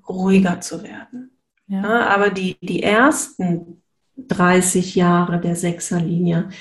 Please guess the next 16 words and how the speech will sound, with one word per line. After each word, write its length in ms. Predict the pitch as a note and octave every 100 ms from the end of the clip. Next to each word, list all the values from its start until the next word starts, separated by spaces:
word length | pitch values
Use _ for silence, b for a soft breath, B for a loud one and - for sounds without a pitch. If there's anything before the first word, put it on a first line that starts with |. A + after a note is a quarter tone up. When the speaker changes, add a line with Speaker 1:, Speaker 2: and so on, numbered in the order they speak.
| B B B B
Speaker 1:
die 100 | F#3+
sind 240 | F#3+ A#3+ A#3+
halt 160 | G#3+
auch 160 | G3 G#3+
wirklich 460 | A3 - G#3+ -
so 840 | G#3 G3 G#3 A3+ B3+ C#4+ C#4+ - _ _ _ _ -
chaotisch 1000 | G3+ F#3+ G3 A3+ C4+ F4 - A3 - -
geprägt, 800 | G3 F#3+ A#3 A#3+ G3 F3 - F#3
dass 220 | F#3 -
die 140 | G3
Sechserlinie 1000 | F3 G#3 A3 - A#3+ G#3+ G#3+ G#3+ A3 G#3
an 240 | G3 F#3 F3+
sich 680 | F#3 G3+ B3+ D#4 - - B B B
auch 360 | C#4 F#3+ F#3+ F#3+
gar 320 | F#3+ F#3+ G#3+
nicht 560 | A3+ A#3 A#3+ - -